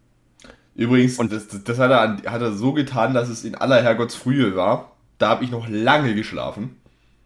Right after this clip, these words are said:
Speaker 2: Ich, ich, ja. Naja, dann auf jeden Fall, äh, hab ich nochmal nach dem Mittagessen, welches ungefähr um vierzehn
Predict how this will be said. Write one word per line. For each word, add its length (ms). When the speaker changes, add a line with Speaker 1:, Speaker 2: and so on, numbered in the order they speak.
Speaker 2:
Ich, 300
ich, 120
ja. 160
Naja, 180
dann 280
auf 200
jeden 440
Fall, 640
äh, 40
hab 440
ich 180
nochmal 240
nach 220
dem 280
Mittagessen, 760
welches 420
ungefähr 800
um 720
vierzehn 720